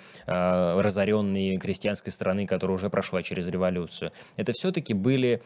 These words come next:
а, к сожалению, слова и, а, отсутствие какого-то конкретного понимания. Но и в западной компартии, а, проходили процессы, которые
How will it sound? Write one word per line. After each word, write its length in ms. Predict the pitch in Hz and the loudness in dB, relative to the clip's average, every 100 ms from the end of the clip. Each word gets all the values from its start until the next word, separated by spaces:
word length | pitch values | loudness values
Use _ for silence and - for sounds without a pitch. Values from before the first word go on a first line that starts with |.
| - - - - | -10 -18 -18 -8
а, 200 | - 104 101 | 0 0 0
к 60 | |
сожалению, 560 | - 110 117 131 127 110 | -2 2 4 4 4 0
слова 540 | - 110 107 143 170 | 2 4 4 4 2
и, 540 | - 113 117 123 123 104 | 0 0 2 2 2 2
а, 460 | 107 104 101 98 - | 4 6 6 4 0
отсутствие 800 | 104 - 139 - 107 101 101 92 | -4 -4 -8 -4 0 2 2 0
какого-то 380 | 95 110 107 | 2 4 4
конкретного 560 | 98 110 107 107 - 90 | 2 0 2 0 0 -2
понимания. 640 | - 110 131 175 190 156 135 - - - - - - | 2 2 4 6 6 4 0 -10 -20 -18 -20 -14 0
Но 520 | 123 139 143 139 135 - | 6 8 10 10 8 6
и 460 | 139 139 139 139 117 | 2 2 2 2 2
в 60 | |
западной 440 | 127 196 185 127 110 | 2 2 2 4 4
компартии, 880 | 113 110 101 156 180 - 170 165 151 | 6 4 6 4 4 0 2 4 4
а, 260 | 110 110 107 | 4 6 4
проходили 720 | - - 107 101 135 143 139 | 2 2 2 4 2 4 4
процессы, 600 | 123 120 - 170 180 127 | 4 2 2 0 0 0
которые 580 | 110 98 123 123 120 | 2 2 4 4 4